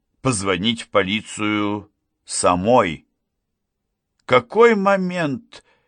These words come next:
считать переломным? Я стояла у окна, раздвинув ладонями сетчатые занавески, висевшие вплотную к стеклу.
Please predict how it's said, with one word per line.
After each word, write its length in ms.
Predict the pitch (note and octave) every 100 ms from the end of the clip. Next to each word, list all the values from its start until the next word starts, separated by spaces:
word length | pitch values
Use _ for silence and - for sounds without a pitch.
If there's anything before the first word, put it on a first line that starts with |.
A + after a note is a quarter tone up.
| _
считать 640 | - - B2+ A#2 B2+ A#2+ -
переломным? 960 | A#2+ A#2 A2+ G#2+ G#2+ A2 A#2+ C#3 C#3 _ _ _ _ _ _ _ _ _ _ _ _
Я 260 | E2 G2+ A#2
стояла 640 | - - G2+ G2+ G#2 F2+
у 160 | F2 E2+
окна, 580 | D#2 - D2+ F2+ G#2+ - _ _ _ _ - -
раздвинув 760 | G2+ B2+ G2 G2 C3+ C3+ B2
ладонями 680 | G#2+ G#2+ G2 A#2 A2+ A2 A2
сетчатые 720 | - - G#2+ - G#2+ F2 G2 F#2
занавески, 680 | F#2+ F#2 F2 F2+ G#2 -
висевшие 800 | A#2 G#2 F2+ F#2 F#2+ - G#2 G2+
вплотную 680 | F#2+ G2+ F#2+ F2+ F2+ G2 F#2
к 80 | -
стеклу. 580 | - F#2 F#2+ F#2 F#2